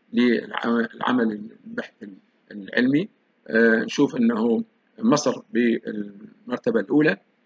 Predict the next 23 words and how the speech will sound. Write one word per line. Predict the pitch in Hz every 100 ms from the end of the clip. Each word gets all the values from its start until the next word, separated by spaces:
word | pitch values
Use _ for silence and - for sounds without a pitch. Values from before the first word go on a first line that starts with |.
| _ -
آه، | 117 117 107 107 104 104 _ _ _ -
ب، | 120 120 117 110 107 - - _ _ _ _ _ _
آه، | - - - - - - - -
ثلاثمية | 113 135 127
واثنين | 113 - 139 120 -
ألف | 139 139 -
وستمية | 117 - - 127
واثنين | 120 104 131 120
وستين | 110 - - 120 117 _ _ -
منشر | 127 131 - 117 117
ببيانات | 113 117 120 _ _ 110 117 110 117 117 - _ _ 113
قا-، | 110 - - -
قاعدة | 107 113 -
سكوبس، | - - 123 123 - _ _
ثم | 139 139
المملكة | 120 117 117 -
العربية | 110 123 120 117
السعودية، | - 110 113 117
ثم | 117 120
الإمارات | 113 120 113 113 -
المتحدة، | - - - 226 - _ _ -
ثم | 135 135
العراق. | 131 127 107 95